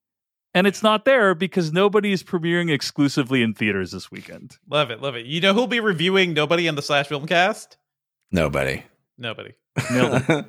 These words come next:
Speaker 3: <laughs>
Speaker 1: Nailed it. Yeah. We're not going to theaters. We're not all, I think not, not a one of us is fully vaxxed at this point, right?
Speaker 3: No.
Speaker 2: Half vaxxed.
Speaker 3: Some
Speaker 1: Yeah.
Speaker 3: half,
Speaker 2: I'm almost there.
Speaker 3: some
Speaker 1: I'm half
Speaker 3: half-cinators.
Speaker 1: cocked.
Speaker 3: Yeah.
Speaker 1: Um, so, yeah, we are not going to go to a movie theater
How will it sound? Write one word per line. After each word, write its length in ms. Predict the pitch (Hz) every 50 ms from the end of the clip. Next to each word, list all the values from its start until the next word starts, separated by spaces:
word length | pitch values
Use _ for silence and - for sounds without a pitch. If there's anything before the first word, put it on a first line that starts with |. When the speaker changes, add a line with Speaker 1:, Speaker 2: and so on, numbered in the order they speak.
| - _ _ _
Speaker 3:
<laughs> 200 | _ _ _ -
Speaker 1:
Nailed 280 | 113 113 110 107 98 104
it. 100 | 98 -
Yeah. 300 | 120 117 110 107 104 101
We're 180 | 113 123 147
not 180 | 156 175 185 175
going 180 | - 175 165 160
to 80 | 151 143
theaters. 360 | - 147 147 139 139 135 117
We're 120 | 131 135
not 340 | 135 143 143 143 139 131 -
all, 480 | - 131 131 131 127 127 123 120 110 - _ _ _ _ - -
I 80 | 151
think 160 | 170 202 175
not, 260 | 147 143 147 180 - -
not 320 | 139 139 143 147 170 190
a 60 | 170
one 240 | 139 127 135 160 196
of 100 | 202 143
us 180 | 139 117 - -
is 120 | 117 -
fully 260 | - 151 139 127 120
vaxxed 380 | 101 123 127 123 123 - - -
at 100 | 104 -
this 140 | 127 123 -
point, 340 | - 101 92 95 107 - - -
right? 100 | - 175
Speaker 3:
No. 80 | 165
Speaker 2:
Half 220 | 165 151 143 127 -
vaxxed. 560 | 123 113 101 92 - - - - - - -
Speaker 3:
Some 140 | - - 98
Speaker 1:
Yeah. 80 | 120 117
Speaker 3:
half, 80 | 101
Speaker 2:
I'm 80 | 98 120
almost 240 | 139 135 127 - -
there. 220 | 127 113 107 104
Speaker 3:
some 140 | - - 92 87
Speaker 1:
I'm 180 | 85 78 - - _ _
half 300 | _ - - 104 107 110
Speaker 3:
half-cinators. 840 | 117 - - 90 85 80 82 85 85 80 87 - - - - - - _ _ _ _ _
Speaker 1:
cocked. 100 | - 170
Speaker 3:
Yeah. 400 | 175 - 127 127 123 123 120 120
Speaker 1:
Um, 200 | 120 120 117 117
so, 680 | 113 - - 143 131 127 123 120 120 120 120 120 117 117
yeah, 260 | 117 147 180 170 127
we 400 | 101 120 131 143 147 143 143 143
are 220 | 135 127 131 135 135
not 180 | 143 151 147 -
going 220 | 147 143 139 143
to 100 | 139 - 127
go 120 | 123 123
to 120 | 127 - 135
a 40 |
movie 200 | 120 120 120 156 175
theater 240 | - 240 294 339